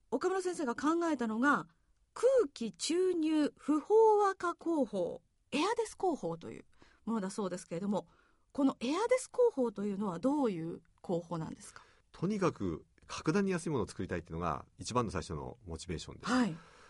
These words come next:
Speaker 2: もう今までの対策工法の概念はもうバッサリ捨てて、材料費用がゼロ、空気ですから。
Speaker 1: あ、はい。
Speaker 2: その、それに目をつけました。
Speaker 1: はい。
Speaker 2: それで、地盤の中に空気を、えー、送り込んで、
Speaker 1: はい。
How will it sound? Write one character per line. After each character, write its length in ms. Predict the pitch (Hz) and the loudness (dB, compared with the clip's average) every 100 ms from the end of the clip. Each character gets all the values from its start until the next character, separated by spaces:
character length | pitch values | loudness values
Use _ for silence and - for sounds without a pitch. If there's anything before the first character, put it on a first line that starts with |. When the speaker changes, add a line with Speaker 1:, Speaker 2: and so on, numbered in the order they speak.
| _ - | _ -6
Speaker 2:
も 100 | 98 | -4
う 40 | |
今 200 | 123 175 | -2 -2
ま 100 | 196 | 0
で 140 | 151 | -2
の 340 | 113 147 107 80 - | 0 0 -2 -4 -8
対 160 | 98 | -8
策 240 | 98 92 - | -4 -8 -6
工 220 | 98 90 | -4 -4
法 240 | 76 76 | -4 -6
の 220 | 90 98 | -4 -4
概 200 | 82 82 | -4 -4
念 240 | 78 69 67 | -4 -8 -10
は 80 | 71 | -10
も 120 | 69 | -10
う 20 | |
バ 180 | 85 87 | -10 -10
ッ 20 | |
サ 200 | - 160 | -6 -4
リ 80 | 104 | -4
捨 60 | |
て 60 | 90 | -6
て、 280 | 87 82 67 _ _ - | -2 -2 -4 _ _ -10
材 260 | 90 139 180 | -4 -2 0
料 160 | 185 | 0
費 180 | 160 156 | -2 -2
用 100 | 131 | -2
が 100 | 87 69 | -2 -6
ゼ 140 | - 117 | -2 -2
ロ、 160 | - - - | -2 -10 -10
空 180 | 139 104 | -6 -6
気 60 | |
で 80 | - | -10
す 80 | - | -20
か 60 | - | -20
ら。 60 | - _ - | -20 _ -4
Speaker 1:
あ、 200 | 202 202 | -2 0
は 180 | 269 190 | 0 -2
い。 100 | 165 160 | -4 -12
Speaker 2:
そ 220 | - 139 | -6 -2
の、 300 | 175 160 - _ 127 | 0 -2 -6 _ -6
そ 160 | 151 | -2
れ 80 | 160 | 0
に 160 | 151 131 | -2 0
目 140 | 123 | 0
を 120 | 87 | 0
つ 160 | - - | -4 -14
け 60 | |
ま 100 | - | -16
し 60 | - | -18
た。 80 | - | -10
Speaker 1:
は 220 | - 254 | -4 -4
い。 100 | 175 - _ _ _ | -4 -10 _ _ _
Speaker 2:
そ 160 | - 143 | -10 -6
れ 80 | |
で、 680 | 135 131 127 123 117 113 95 - 170 _ | -2 0 0 0 0 -2 -8 -14 -20 _
地 120 | 98 | -4
盤 160 | 123 127 | 0 0
の 80 | 127 | 0
中 180 | 123 90 | -2 -2
に 140 | 78 | -4
空 240 | - 139 | 0 0
気 200 | 110 87 | 0 0
を、 220 | 78 65 - _ _ _ - | 0 0 -4 _ _ _ -10
え 240 | 80 73 | -6 -6
ー、 60 | - | -6
送 180 | - 80 | -4 -2
り 80 | |
込 180 | 78 78 | -2 -6
ん 60 | 67 | -8
で、 140 | 71 | -6
Speaker 1:
は 160 | 185 | -4
い。 80 | 165 | -4